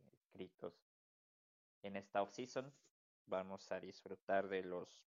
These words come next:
playoffs. Vamos a tratar de ponerle buena cara al, al ambiente pesado de esta cierre de temporada y a empezar a diseccionar el futuro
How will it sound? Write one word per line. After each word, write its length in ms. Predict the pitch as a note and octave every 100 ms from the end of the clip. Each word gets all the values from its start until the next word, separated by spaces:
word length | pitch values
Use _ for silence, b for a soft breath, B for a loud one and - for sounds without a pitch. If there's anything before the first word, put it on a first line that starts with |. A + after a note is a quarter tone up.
| -
playoffs. 720 | G#2 G2 A#2+ D#3 - - - _ _ _ _ _ _
Vamos 460 | G2+ G2+ G2+ G#2 -
a 360 | F#2 F2+ F2 - _ -
tratar 520 | F#2 F#2+ - F2+ F2+
de 380 | F2+ F2+ F2+ F2+ -
ponerle 400 | F#2 F#2 F#2 F2+
buena 260 | F#2 F#2
cara 320 | - F#2 F#2 F2+
al, 120 | E2+
al 180 | F2 F2+
ambiente 520 | F2+ F#2 F2+ F2 F2+
pesado 540 | F2 F2+ - F2+ F#2 F2+
de 120 | F2+
esta 520 | - - F2+ F2 E2+ _ _ _ _ _ _ -
cierre 220 | F#2+ F#2+
de 60 |
temporada 540 | - G2 A2 B2 D3 D#3+ _ _ _ _ _ _
y 200 | - G#2+
a 500 | G2+ G2+ G2 F#2+ F#2+ G2
empezar 460 | G2+ F#2+ G2 G#2 G#2
a 100 | G#2+
diseccionar 600 | F#2+ F#2+ - F#2 F#2+ F#2+
el 80 |
futuro 560 | F#2+ F#2 - G2 F#2 F2